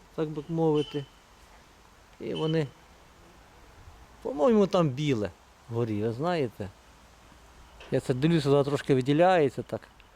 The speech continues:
А от що рижого я не бачу. О, в чому справа. Я рижого не бачу. І не сідав рижий.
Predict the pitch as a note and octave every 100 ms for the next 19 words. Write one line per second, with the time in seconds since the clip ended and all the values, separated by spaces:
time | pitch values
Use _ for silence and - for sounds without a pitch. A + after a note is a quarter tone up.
0 | - - - D#3 E3+ - - A#3 - -
1 | F3 A#3 C#3 B2 A2+ B2 D3+ C#3+ C3+ A2+
2 | - - G#3 E3+ - B2 A2 - A#2 A#2
3 | A#2+ C3+ E3 - C#3 B2 B2 A#2+ A#2+ A2
4 | G2+ - D#3 D#3 - E3+ G#3+ F3 C3 A2+
5 | G2